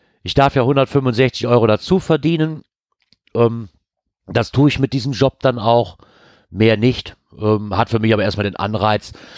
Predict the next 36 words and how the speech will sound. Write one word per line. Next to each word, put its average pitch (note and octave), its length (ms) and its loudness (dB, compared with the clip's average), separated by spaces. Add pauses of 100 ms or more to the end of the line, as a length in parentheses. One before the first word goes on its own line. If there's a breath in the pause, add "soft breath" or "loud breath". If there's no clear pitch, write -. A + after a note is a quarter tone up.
(160 loud breath)
dass G#2 100 0
ich G2+ 80 0
wieder A2 100 4
was G#2+ 140 0
zu F#2+ 100 -10
tun A2 260 0
habe. F2+ 120 2
Also F#2 160 -2
da G2+ 60 0
dreht B2 240 2
es A2+ 80 -4
sich A2 160 -2
nicht A#2 140 -2
wirklich B2+ 240 0
ums G2 180 -6
Geld, C3 260 4
sondern A2+ 240 0
Hauptsache, A#2 340 0
ich G2+ 120 -8
komme B2+ 220 0
wieder A2 120 2
hier A2 160 2
aus G2+ 80 -4
der G2+ 260 0
Wohnung B2+ 360 0
raus A2+ 320 0 (440 loud breath)
und G2 140 0
hab F#2+ 160 0
was G2+ 160 0
zu F2+ 120 -4
tun. F#2+ 340 0 (420 soft breath)
Das F#2+ 160 -2
ist G#2+ 140 0
halt G2 160 0
eher G2 200 0
so F#2 280 0